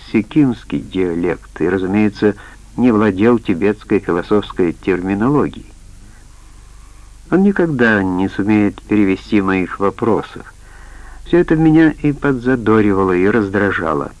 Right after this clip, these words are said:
Я плохо спала и видела бессвязный сон. Мне приснилось, будто меня окружает стадо слонов.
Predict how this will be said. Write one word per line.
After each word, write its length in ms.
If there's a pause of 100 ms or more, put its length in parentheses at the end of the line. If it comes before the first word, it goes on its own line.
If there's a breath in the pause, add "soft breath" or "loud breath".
(840)
Я 120
плохо 300
спала 420
и 80
видела 360
бессвязный 720 (100)
сон. 320 (1300)
Мне 160
приснилось, 520
будто 420
меня 380
окружает 540 (140)
стадо 460 (160)
слонов. 480